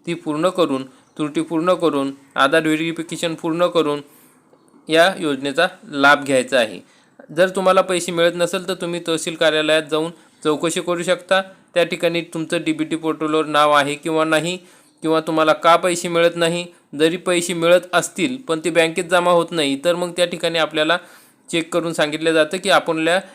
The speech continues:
आपले जे पैसे आहेत ते कोणत्या बँक खात्यात जमा झालेले आहे, चुकून दुसऱ्या बँक खात्यात जमा झाले आहे का, आपलं नाव चुकलेलं आहे का, आपला अकाउंट नंबर चुकलेला आहे का,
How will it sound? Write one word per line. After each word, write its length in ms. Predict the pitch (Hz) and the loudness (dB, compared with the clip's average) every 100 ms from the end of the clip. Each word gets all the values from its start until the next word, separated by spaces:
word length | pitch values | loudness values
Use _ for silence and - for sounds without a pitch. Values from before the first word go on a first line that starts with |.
| - - | -12 -4
आपले 300 | 139 160 160 | -2 -2 -4
जे 100 | 175 | -2
पैसे 300 | 170 156 175 | -2 0 0
आहेत 200 | 120 113 165 | 0 -2 -4
ते 120 | 180 | -4
कोणत्या 440 | - 151 147 185 190 - | -2 -4 0 0 0 -4
बँक 280 | 156 151 151 | -2 -2 0
खात्यात 240 | 143 147 | -2 0
जमा 260 | 139 143 139 | -2 0 2
झालेले 380 | 135 131 131 131 | 0 -2 0 0
आहे, 240 | 127 151 - - _ - | 0 -4 -10 -20 _ -12
चुकून 220 | 165 196 | -6 -4
दुसऱ्या 280 | 185 175 175 | -4 -2 0
बँक 220 | 165 156 | 0 0
खात्यात 220 | 156 143 | -2 -4
जमा 260 | 139 143 143 | -2 0 0
झाले 220 | 135 131 | 0 -2
आहे 100 | 135 | -4
का, 220 | 123 160 165 - _ - | -4 -4 -6 -12 _ -2
आपलं 300 | 139 170 170 | 0 0 2
नाव 160 | 170 | 2
चुकलेलं 500 | 165 165 175 170 175 | 2 -4 -4 -2 4
आहे 260 | 160 131 139 | 4 4 -2
का, 260 | 131 156 165 - _ _ | 0 0 0 -8 _ _
आपला 300 | 147 139 160 | 0 4 4
अकाउंट 300 | 143 175 170 | 6 4 2
नंबर 240 | 175 165 | 0 0
चुकलेला 460 | 165 156 151 139 139 | -4 -6 -2 2 4
आहे 180 | 135 135 | 4 2
का, 200 | 156 | 0